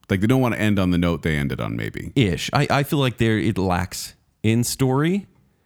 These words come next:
Speaker 1: Hmm.
Speaker 2: and lacks in character, which is why it goes down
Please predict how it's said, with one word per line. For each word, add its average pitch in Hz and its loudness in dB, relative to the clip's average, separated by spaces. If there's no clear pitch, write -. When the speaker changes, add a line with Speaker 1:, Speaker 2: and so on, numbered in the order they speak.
Speaker 1:
Hmm. 85 -2
Speaker 2:
and 113 2
lacks 110 0
in 107 2
character, 120 0
which 143 0
is 117 -4
why 117 0
it 110 0
goes 113 2
down 98 2